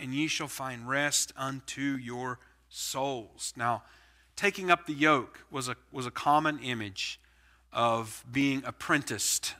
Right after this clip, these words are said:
um, to a master, to, uh, and essentially it meant to, to live with and to follow some sort of master teacher. Uh, you would listen to the, the teaching, you observe the life, so, um, you're, you're, you're essentially going to conform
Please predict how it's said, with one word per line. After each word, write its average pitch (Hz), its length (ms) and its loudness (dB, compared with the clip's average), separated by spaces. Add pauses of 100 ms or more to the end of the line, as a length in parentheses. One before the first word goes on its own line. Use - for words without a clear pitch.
um, 113 340 0
to 120 340 -4
a 113 60 -8
master, 110 580 0
to, 104 280 -8 (580)
uh, 117 300 4 (300)
and 139 160 0
essentially 143 480 0
it 123 100 -2
meant 143 300 2
to, 113 340 -4 (460)
to 127 80 -6
live 143 340 6
with 156 460 6
and 107 100 -10
to 107 60 -8
follow 151 480 6
some 147 240 -2
sort 147 180 -4
of 131 80 -2
master 131 400 2
teacher. 151 640 -2 (360)
Uh, 113 200 2
you 113 80 -8
would 107 120 -10
listen 151 380 6
to 127 300 -2
the, 104 140 -12 (240)
the 104 140 -14
teaching, 151 500 -2
you 123 100 -2
observe 117 460 4
the 123 80 -4
life, 131 480 8
so, 113 300 -2 (340)
um, 107 380 0
you're, 113 160 -4
you're, 117 440 -4
you're 110 280 -4 (100)
essentially 139 480 0
going 131 240 -2
to 127 180 -6
conform 156 720 0